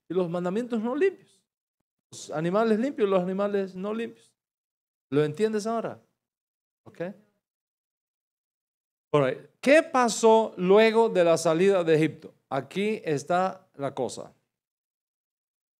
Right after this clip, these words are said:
¿Qué pasó luego de la salida de Egipto? Israel fue apartado del resto de los pueblos de la tierra.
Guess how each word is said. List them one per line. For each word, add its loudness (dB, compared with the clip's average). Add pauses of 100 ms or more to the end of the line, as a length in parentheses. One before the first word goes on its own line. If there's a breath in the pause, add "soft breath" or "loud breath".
(120)
¿Qué 6
pasó 0
luego 2
de 0
la 2
salida -2
de -2
Egipto? -6 (380)
Israel 2
fue 0
apartado 0
del -2
resto -6
de -4
los -4
pueblos -6
de -6
la -6
tierra. -12